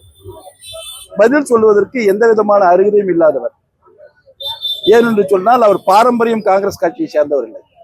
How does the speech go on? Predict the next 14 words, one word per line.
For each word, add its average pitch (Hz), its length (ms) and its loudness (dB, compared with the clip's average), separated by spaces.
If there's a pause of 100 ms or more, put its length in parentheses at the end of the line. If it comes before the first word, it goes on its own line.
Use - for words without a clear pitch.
(1200)
இந்த - 140 2
பாரம்பரிய 254 640 2
காங்கிரஸ் 208 380 0
கட்சியில் 196 280 -2
இருந்தால் 220 340 0 (260)
இந்த 196 200 0
உடைந்திருக்கிற 247 540 2
என்ற 214 180 2
வார்த்தையை 220 360 2
அவர் 196 180 0
சொல்ல 185 140 2
மாட்டார். 143 360 -2 (240)
ஏனென்று 214 340 0
சொன்னால், 202 360 0